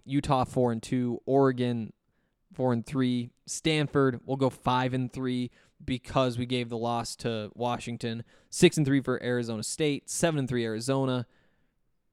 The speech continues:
Eight and three with Cal. But I think U S C has to be a loss. So you're right up on that number, eight and a half. We lean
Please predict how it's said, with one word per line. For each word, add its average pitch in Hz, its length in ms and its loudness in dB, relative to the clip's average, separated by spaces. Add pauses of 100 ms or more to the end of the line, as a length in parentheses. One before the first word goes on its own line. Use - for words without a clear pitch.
(280)
Eight 143 200 2
and 151 120 -4
three 131 300 4
with 120 200 0
Cal. 131 600 0 (460)
But 139 100 0
I 120 60 -4
think 143 240 -2
U 143 180 -2
S 131 120 -4
C 147 240 0
has 139 200 -2
to - 80 -10
be 127 120 0
a 120 60 0
loss. 117 540 -6 (320)
So - 140 0
you're 135 100 6
right 156 220 6
up 156 120 4
on 139 140 4
that 123 160 -2
number, 120 460 2 (460)
eight 143 160 2
and 139 100 -2
a 120 40 -2
half. 123 360 -4
We 135 200 4
lean 147 580 4